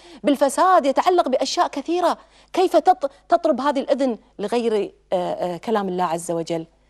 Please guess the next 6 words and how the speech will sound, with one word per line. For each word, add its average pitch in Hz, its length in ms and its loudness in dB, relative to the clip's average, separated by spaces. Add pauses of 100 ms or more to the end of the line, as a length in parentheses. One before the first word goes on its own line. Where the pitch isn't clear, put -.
(180)
فيصفو 202 380 -4
القلب 180 420 -4 (800)
ويبدأ 180 420 0 (240)
العمل 294 480 -2 (300)
يصبح 180 520 -6 (440)
عمل 180 320 -2